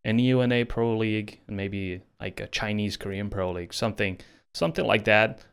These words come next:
might be, uh, a bit more appropriate down the, down the road. We'll see. But I feel like if they have a plan, that they're gonna stick to it and, uh, see it through all the way. It just, we don't know how it's gonna look. All right, so we got a,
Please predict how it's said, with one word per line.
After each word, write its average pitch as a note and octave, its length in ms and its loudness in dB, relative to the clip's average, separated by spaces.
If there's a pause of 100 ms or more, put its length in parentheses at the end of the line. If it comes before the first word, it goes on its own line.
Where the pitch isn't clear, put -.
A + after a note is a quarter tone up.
(100)
might A2+ 380 2
be, B2 380 -2 (380)
uh, G#2 300 4
a G#2 40 -10
bit B2 160 2
more B2 140 6
appropriate B2 600 2
down A2+ 240 4
the, A2 240 0 (340)
down A2 260 0
the A2 40 2
road. A2 400 2
We'll B3+ 120 4
see. C#3+ 340 2 (280)
But C3+ 300 6
I C#3+ 160 6
feel F#3 240 2
like E3+ 440 4
if D3+ 200 4
they D#3 160 6
have D#3+ 240 4
a E3+ 60 0
plan, E3 480 0 (140)
that A#2+ 400 2
they're C3 180 8
gonna C3+ 420 6
stick - 380 2
to D#3 160 8
it E3+ 260 8
and, A#2 380 4
uh, A#2 180 0
see B2+ 300 2
it B2 100 -4
through B2+ 260 8
all A2+ 160 8
the A2 120 2
way. A2+ 300 4
It A2 200 -6
just, G#2+ 320 -4 (380)
we A2+ 100 2
don't A2 80 0
know A2 80 -2
how G#2 140 -2
it's G2 120 -6
gonna F#2 240 -6
look. F2+ 260 -6 (320)
All B2+ 80 2
right, - 200 4
so D3+ 140 4
we E3+ 80 4
got F3+ 180 8
a, G2 340 6